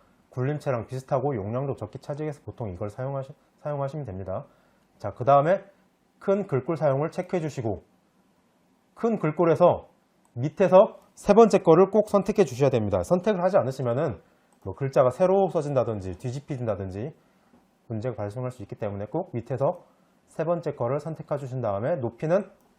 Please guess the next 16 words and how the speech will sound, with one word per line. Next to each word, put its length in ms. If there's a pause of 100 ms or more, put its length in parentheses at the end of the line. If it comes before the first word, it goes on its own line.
(760)
기본이 420
삼 220
점 220
오 180 (960)
설정해 380
주시고 440
닫아주시면 500
됩니다. 460 (1080)
자, 180
그 120
다음에 300
이제 420 (360)
치수를 440
설정하게 460
될 100
텐데, 420